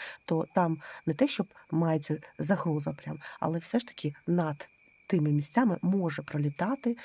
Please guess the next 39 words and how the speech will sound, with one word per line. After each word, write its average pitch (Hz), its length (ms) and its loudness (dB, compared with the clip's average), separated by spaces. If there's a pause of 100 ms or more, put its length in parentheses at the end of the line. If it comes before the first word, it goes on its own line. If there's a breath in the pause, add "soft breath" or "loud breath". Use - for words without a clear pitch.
(120)
щось, - 580 -4
е, - 140 -4 (180)
вогняне. 156 720 -2 (220 loud breath)
Не 262 100 6
хочу 180 340 0
я 151 60 -2
казати, 190 340 0
що - 180 -6
ці - 200 -8
карти - 260 -8
можуть 151 260 -6
означати 151 500 -4
вибух. - 460 -10 (400 loud breath)
Зараз 175 480 -4
не 180 60 0
хочу - 320 -6
казати, 180 440 -6 (300 loud breath)
е, 156 100 0
про 156 180 -4
це. 151 280 -6 (200 loud breath)
А 156 60 0
м-, 151 220 -2
це - 140 -2
може 175 220 0
означати, 160 500 -4
що 160 140 -4
можуть 160 300 -4
збивати 160 840 0
над 151 220 -2
містом, 143 480 -2 (180)
над, 170 240 0
е, - 80 -4 (180)
тими 165 200 6
перехрестями, 151 760 -2 (220 loud breath)
над 165 300 2
мостами, 147 540 -4 (720 loud breath)
над 160 140 2
великими 170 400 2
дорогами. 151 560 2